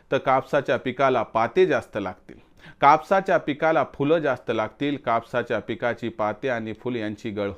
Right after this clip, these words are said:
होणार नाही. आणि यामुळे दुप्पट उत्पादन यावर्षी कापसाच्या पिकातून मिळवण्याचा आपला मनसुबा होईल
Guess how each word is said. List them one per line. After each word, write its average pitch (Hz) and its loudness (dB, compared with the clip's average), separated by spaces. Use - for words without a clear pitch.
होणार 101 -6
नाही. 90 -10
आणि 110 -4
यामुळे 117 -2
दुप्पट 160 2
उत्पादन 156 4
यावर्षी 139 0
कापसाच्या 131 -2
पिकातून 131 -2
मिळवण्याचा 120 -2
आपला 110 -2
मनसुबा 127 -4
होईल 117 -4